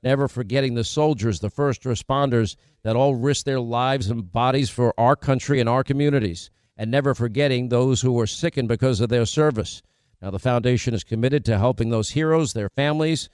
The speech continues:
and that means heroes like retired Air Force Lieutenant Colonel Michael Cardoz.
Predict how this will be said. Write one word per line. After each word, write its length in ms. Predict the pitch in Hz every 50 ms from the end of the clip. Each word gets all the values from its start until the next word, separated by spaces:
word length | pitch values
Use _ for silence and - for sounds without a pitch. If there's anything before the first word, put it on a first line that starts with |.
| _ _ _ _ _ -
and 100 | 104 117
that 100 | 127 135
means 200 | 143 139 113 -
heroes 400 | 113 151 156 147 139 131 120 -
like 160 | 127 127 -
retired 460 | 135 127 - 135 147 156 156 156 147
Air 160 | 143 143 143
Force 340 | - - 147 151 135 92 110
Lieutenant 380 | 135 131 - 147 143 139 131 -
Colonel 320 | - 139 135 135 131 123
Michael 400 | 117 113 123 135 110 120 131 123
Cardoz. 760 | - 123 123 117 113 107 127 127 120 101 76 78 - - -